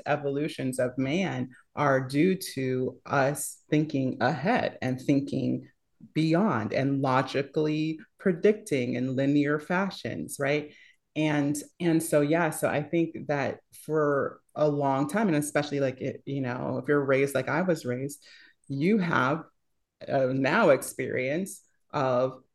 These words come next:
"Well, when I sat down to figure out how to do the report, I figured it out. When I sat down to, you know, get this resume right so that I could get this job, I figured it out." You have enough examples of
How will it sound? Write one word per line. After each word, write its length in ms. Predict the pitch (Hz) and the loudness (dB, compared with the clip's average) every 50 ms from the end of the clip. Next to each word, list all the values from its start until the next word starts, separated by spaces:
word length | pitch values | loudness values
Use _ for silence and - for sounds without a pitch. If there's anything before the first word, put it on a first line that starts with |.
| _ _ _ _ | _ _ _ _
"Well, 580 | - 151 135 147 135 131 131 131 131 120 - - | -4 0 2 4 4 4 4 4 2 2 0 -2
when 140 | - 156 147 | -2 0 0
I 380 | 147 143 135 131 131 135 135 - - | 0 0 -2 -2 -2 -4 -4 -6 -6
sat 340 | - - - 160 147 - | -4 0 0 0 0 0
down 380 | 160 165 160 151 151 151 151 156 | 0 0 2 2 2 0 0 -2
to 100 | - 160 | -4 -4
figure 300 | 151 - 160 151 151 160 | -4 -2 -2 0 2 2
out 180 | 160 156 160 165 | 2 2 0 0
how 140 | 156 151 151 | -2 -2 -2
to 100 | 151 151 | -2 -4
do 160 | 147 151 160 | -4 -4 -4
the 60 | 151 143 | -4 -2
report, 680 | 147 151 147 147 - - 254 226 202 196 190 - - | -4 -4 -4 -4 0 2 4 6 6 6 4 4 0
I 120 | - 127 139 - | -4 -6 -6 -4
figured 280 | - 147 143 151 151 147 | -4 -2 0 0 0 0
it 100 | 160 175 | 2 2
out. 460 | 208 220 196 165 147 143 147 143 - - _ _ _ | 2 2 2 2 2 2 0 0 -2 -6 _ _ _
When 100 | - 139 | -6 -4
I 100 | 127 123 | -4 -4
sat 360 | 131 - - 147 147 - - - | -4 -4 -4 -4 -2 -2 -2 -2
down 300 | 160 156 156 156 151 151 | -2 0 0 0 -2 -2
to, 540 | - - 160 151 147 147 147 147 147 147 - | -4 -2 -2 0 0 0 0 0 0 -2 -2
you 180 | - 156 156 151 | -4 -2 0 2
know, 280 | 147 143 139 135 139 139 | 2 2 2 0 0 0
get 280 | 139 - 143 139 - - - - | 2 2 0 0 0 -8 -4 0
this 440 | 151 151 151 151 - - - - - - - | 0 0 0 0 -10 -14 -16 -16 -18 -16 -12
resume 680 | - 147 135 139 151 160 160 160 175 170 160 147 151 147 | -6 -2 0 2 4 2 2 2 2 2 2 2 2 2
right 340 | 143 143 143 143 147 - - | 2 2 2 2 0 -2 -2
so 140 | - 165 151 | -4 -2 -2
that 140 | 143 135 | -2 -2
I 40 | 131 | -2
could 180 | 131 - 139 - | -4 -6 -4 -2
get 180 | 143 143 - | -2 -2 -2
this 180 | - 151 156 156 | -2 -2 -2 -2
job, 440 | - - 226 220 208 185 180 175 - | 0 0 2 4 4 4 2 0 -2
I 160 | - - 139 - - | -4 -6 -6 -6 -4
figured 240 | 151 147 147 151 151 | -4 -2 0 0 0
it 120 | 156 156 | 2 2
out." 160 | 175 170 - | 2 0 0
You 60 | 143 156 | 0 -2
have 220 | 151 175 175 165 | 0 0 0 0
enough 340 | 160 160 170 170 170 180 - 233 | 0 0 2 2 0 0 0 0
examples 1040 | 233 208 175 - 151 147 151 151 - - 135 123 127 127 127 135 147 147 147 - - - - - - - _ _ - | 0 0 0 0 0 0 0 -2 -2 -2 -2 0 2 2 2 0 0 -2 -6 -12 -16 -20 -20 -20 -20 -20 _ _ 0
of 200 | 131 131 127 | 0 0 0